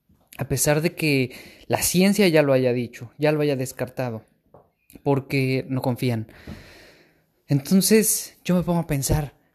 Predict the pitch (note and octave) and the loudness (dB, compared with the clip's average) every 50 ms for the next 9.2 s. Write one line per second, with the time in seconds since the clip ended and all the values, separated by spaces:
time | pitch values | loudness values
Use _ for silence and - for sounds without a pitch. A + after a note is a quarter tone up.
0 | _ _ _ _ _ _ _ _ _ _ _ _ - - C#3 - - - D#3+ D3 | _ _ _ _ _ _ _ _ _ _ _ _ -8 -6 -4 -2 0 0 0 0
1 | D3 F#3 G3 G3 G3 G3 G3 G3 F3 F3+ - G3 F3+ F#3 F#3 - - G3 E3 D#3+ | 2 2 2 2 0 -2 0 -2 -2 0 0 -2 0 0 0 0 0 0 0 0
2 | D3 - - E3 E3 D#3+ F3+ F#3 F3+ E3+ E3+ - - D#3+ C#3+ C#3 C3+ C3 C3 B2+ | -2 -2 -2 -2 0 2 2 2 2 0 0 -2 -4 -4 -4 -2 -2 -2 -2 -2
3 | A2+ C#3 C3+ D3+ D3 D3 C#3 C#3 C3+ - - D3 C3+ C3+ C3+ C#3+ C#3 - E3 D#3 | -4 -4 -2 -2 0 0 0 0 -2 -4 -4 -4 -2 -2 -2 -2 -4 -6 -8 -8
4 | - - D#3+ C#3+ - - D3 C#3 C3+ B2+ - C3+ C3+ B2+ C3 C#3+ C#3 C3 - C#3+ | -6 -6 -4 -4 -2 -2 -2 -2 -2 -4 -4 -4 -4 -2 -2 -2 -2 -2 -2 -2
5 | C3+ C3 - - - - - - - - D3+ C3+ - D#3 D3 - - F#3+ G3 G3 | -2 -2 -4 -6 -14 -20 -20 -12 -8 -6 -2 0 0 0 0 0 0 0 0 0
6 | F#3+ - - F3+ D#3+ D#3 D3+ - F3 E3 D3 D3+ C#3+ C#3 C3 B2+ - - _ _ | -2 -4 -4 -2 -2 -2 0 0 0 2 2 2 2 2 0 -2 -4 -10 _ _
7 | _ _ _ _ _ _ - - - - D3 C#3+ C3 - D3 C3+ - - D#3 D#3 | _ _ _ _ _ _ -20 -14 -8 -4 -4 -2 -2 -2 -4 -4 -2 0 2 2
8 | D#3 E3 F3 F#3 F#3+ F#3+ E3+ - - D#3 D3 - - D#3+ D#3+ D#3 D#3 D#3 D#3 D3 | 4 4 2 2 2 0 0 -2 -4 -6 -6 -4 -2 -2 -2 0 0 0 -2 -4
9 | D3 _ _ | -8 _ _